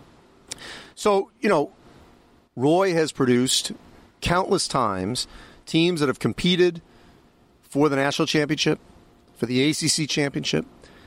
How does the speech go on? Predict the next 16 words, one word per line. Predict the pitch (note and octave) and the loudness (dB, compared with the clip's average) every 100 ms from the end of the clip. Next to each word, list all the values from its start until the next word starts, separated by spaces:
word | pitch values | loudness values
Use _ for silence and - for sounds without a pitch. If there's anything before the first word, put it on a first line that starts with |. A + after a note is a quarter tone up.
| - _ - | -20 _ -4
He's | C3+ C3 | 0 2
had | D3 B2 | 2 -2
the | A#2+ | -2
mix | B2 D#3 - - | 0 0 -2 -6
of | - B2+ A#2+ G#2+ | -2 0 -2 -2
one | A2+ C#3+ | 0 0
and | D3 | 0
done, | C#3 D3+ D3+ D3 - | 0 0 0 -4 -4
two | - D#3 | 2 4
and | D#3 | 4
done | D3 C#3+ | 2 0
type | C#3 C3+ | -2 -2
guys, | - C3 C3 B2+ B2 | 0 0 0 -2 -4
plus | - A#2 | -2 -4
four-year | - C#3+ D3+ D3 C#3 | -2 0 2 2 2
guys. | C#3 C3+ C3 B2+ B2 | 0 0 -2 -4 -6